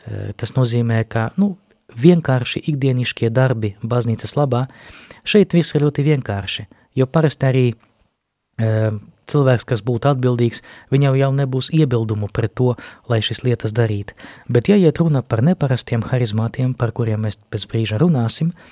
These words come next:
tad šeit noteikti ir nepieciešamība un liela nepieciešamība pēc kādas baznīcas autoritātes. Kāpēc tas tā ir? Pirmam kārtām, Dievs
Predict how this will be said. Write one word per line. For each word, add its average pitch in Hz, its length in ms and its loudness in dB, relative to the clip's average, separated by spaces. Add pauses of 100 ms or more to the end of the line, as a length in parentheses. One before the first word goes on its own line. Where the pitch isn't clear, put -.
(380)
tad - 180 -4
šeit 185 360 2
noteikti 135 680 -2
ir 110 100 -2
nepieciešamība 113 1080 -2
un 98 140 -4
liela 127 280 2
nepieciešamība 110 1000 -4
pēc - 240 -4
kādas 120 400 0
baznīcas 113 480 0
autoritātes. - 680 -8
Kāpēc 175 360 2
tas 131 160 -4
tā 110 160 -6
ir? 98 160 -10 (1400)
Pirmam 180 300 6
kārtām, 160 580 0 (380)
Dievs 143 560 2